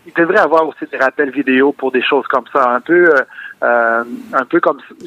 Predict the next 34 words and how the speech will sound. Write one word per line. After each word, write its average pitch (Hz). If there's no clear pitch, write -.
comme, 143
euh, 143
exemple 151
Neymar 151
qui 131
roule, 156
roule, 143
roule, 143
roule. 165
Puis, 135
euh, 120
on 120
pense 139
tous 175
qu'il -
est -
en 131
train 151
de 147
mourir. 151
À 131
un -
moment 131
donné, 160
là, 147
ça 123
devient 127
du 135
ridicule. 127
Le 123
soccer 151
se 147
doit 139
à, 123